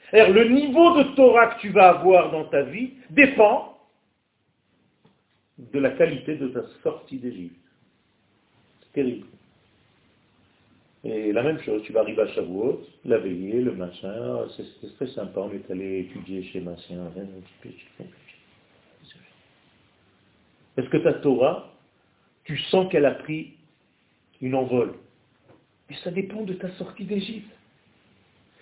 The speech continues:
Tu es sorti d'Égypte sur une valeur de dix, deux, eh bien, tu as huit degrés d'emprisonnement. Donc tu ne vas recevoir qu'une Torah de deux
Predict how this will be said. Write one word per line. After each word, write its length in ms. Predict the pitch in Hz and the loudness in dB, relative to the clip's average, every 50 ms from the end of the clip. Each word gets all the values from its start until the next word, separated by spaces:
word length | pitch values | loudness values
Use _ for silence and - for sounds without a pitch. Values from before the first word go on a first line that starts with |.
| _ _ _ - | _ _ _ 6
Tu 160 | - 247 269 | 10 10 10
es 160 | 262 - - | 10 8 6
sorti 560 | 262 277 - - - - - 269 277 269 254 - | 8 6 6 6 2 -6 -2 2 2 2 2 2
d'Égypte 580 | 247 233 220 - - 247 247 - - - - - _ - - - | 0 0 0 0 0 -2 -2 -2 -6 -14 -20 -20 _ -20 -16 -10
sur 180 | 214 233 240 - | -6 -4 -2 -2
une 160 | 233 220 180 | -2 0 4
valeur 440 | 233 226 226 233 240 220 - 160 147 | 4 6 10 10 10 8 8 4 -4
de 140 | 190 208 | -4 -4
dix, 400 | 202 - - 196 226 208 - - - - _ _ _ _ _ _ _ _ _ _ _ _ _ _ _ _ - - | -4 -6 -8 -8 -8 -8 -8 -10 -14 -20 _ _ _ _ _ _ _ _ _ _ _ _ _ _ _ _ 2 4
deux, 220 | 240 302 330 311 - - - - _ _ _ _ _ _ _ _ _ _ _ _ _ _ _ _ _ - | 6 6 6 4 -2 -8 -16 -20 _ _ _ _ _ _ _ _ _ _ _ _ _ _ _ _ _ -20
eh 20 | |
bien, 300 | 131 139 160 160 160 160 - - | -14 -12 -10 -10 -10 -12 -14 -10
tu 100 | - 156 | -8 -6
as 60 | 131 | -6
huit 300 | 123 120 139 202 214 160 | -4 -6 -6 -6 -4 -2
degrés 340 | 170 170 - 135 139 175 160 | -2 -2 -2 -2 -2 -2 -2
d'emprisonnement. 760 | 165 151 - - 175 151 139 156 156 160 170 170 170 - _ _ _ _ _ _ - | -2 -4 -4 -6 -10 -10 -10 -10 -10 -10 -12 -12 -14 -16 _ _ _ _ _ _ 4
Donc 220 | 143 190 190 - | 4 4 4 4
tu 80 | 180 165 | 0 2
ne 40 | - | 4
vas 100 | 170 156 | 4 6
recevoir 560 | 165 160 - 185 151 147 160 165 165 - - | 4 4 2 2 4 6 6 6 4 2 -8
qu'une 180 | - 170 160 | -8 -8 -6
Torah 300 | - 147 131 120 127 131 | -4 -2 -2 0 -2 -2
de 220 | 127 113 107 110 107 | -4 -8 -10 -12 -12
deux 440 | 104 - - - 117 120 123 117 | -12 -14 -12 -8 -6 -4 -4 -6